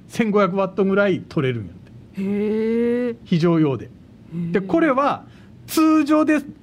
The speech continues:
Speaker 1: コンセントついてるんやけど、そこへバーンと挿しても通常では通電せんの。
Speaker 2: うんうん。
Speaker 1: 外からの電源がなくなった。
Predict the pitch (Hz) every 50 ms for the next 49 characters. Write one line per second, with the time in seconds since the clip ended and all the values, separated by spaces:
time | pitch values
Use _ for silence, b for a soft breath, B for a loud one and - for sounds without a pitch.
0 | - - - 285 285 294 277 330 302 294 320 294 - - 220 185 156 196 185 185
1 | 151 135 131 139 131 - 214 208 285 294 - - - - - - - 226 233 254
2 | 269 269 - - 208 180 175 180 247 226 220 202 - - - 285 285 285 277 240
3 | 285 277 277 277 285 285 311 302 269 - - - - - 233 220 190 196 170 143
4 | 170 131 101 92 87 - - - 233 233 180 147 - - - 175 165 - - -
5 | - - 233 208 262 247 - 277 277 294 285 294 285 254 190 190 185 185 190 196
6 | 202 208 214 214 220 226 214 170 151 139 - - 196 196 190 185 185 - - -
7 | 156 131